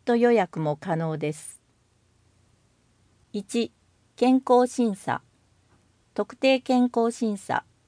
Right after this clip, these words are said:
後期高齢者の健康診査など。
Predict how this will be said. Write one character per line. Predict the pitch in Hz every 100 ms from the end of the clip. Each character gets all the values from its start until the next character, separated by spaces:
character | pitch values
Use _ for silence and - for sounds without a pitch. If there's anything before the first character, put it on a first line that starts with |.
| _ _
後 | 262 240
期 | - 165
高 | - 233
齢 | 240 226
者 | 208 160
の | 156
健 | 151 220 226 220
康 | 208
診 | 214 214 202
査 | - 151
な | 151 143
ど。 | 135